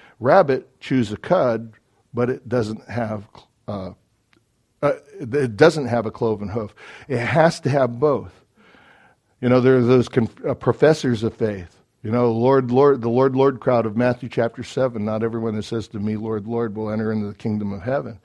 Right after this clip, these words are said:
Did we not do many mighty works? They weren't regenerate. There wasn't, it did not come from their, you know, they had a confession of faith. We did,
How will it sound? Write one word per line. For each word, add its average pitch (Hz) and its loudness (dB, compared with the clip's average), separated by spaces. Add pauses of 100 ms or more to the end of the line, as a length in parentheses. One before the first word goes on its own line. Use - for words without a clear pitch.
(440)
Did 104 -10
we 110 -6
not 117 0
do 110 -4 (540)
many 117 0
mighty 117 -2
works? 143 -6
They 143 4
weren't 185 2
regenerate. 170 2 (340)
There 123 0
wasn't, 139 2
it 120 -2
did 127 -2
not 135 0
come 147 2
from 123 2
their, 120 0
you 120 -2
know, 117 0
they 127 2
had 139 2
a 120 -2
confession 131 -4
of 104 -6
faith. 104 -8
We 127 -4
did, 143 -4